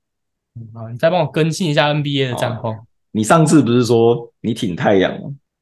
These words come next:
Speaker 1: 哦，对啊。
Speaker 2: 然后因为时间的关系，我来不及跟你提啊。我不看好太阳的还有一个原因是他们有C P三呢。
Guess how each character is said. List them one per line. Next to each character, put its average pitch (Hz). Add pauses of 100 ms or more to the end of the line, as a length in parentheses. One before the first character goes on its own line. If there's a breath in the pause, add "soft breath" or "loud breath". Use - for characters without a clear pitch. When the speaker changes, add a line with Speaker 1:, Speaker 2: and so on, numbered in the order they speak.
(100)
Speaker 1:
哦， 107
对 127
啊。 120 (420)
Speaker 2:
然 113
后 131
因 160
为 190
时 120
间 135
的 120
关 117
系， 117
我 104
来 95
不 98
及 95
跟 98
你 92
提 -
啊。 - (640)
我 110
不 139
看 170
好 123
太 147
阳 104
的 98 (140)
还 131
有 131
一 120
个 120
原 104
因 113
是 110
他 -
们 127
有 90
C 120
P 113
三 101
呢。 98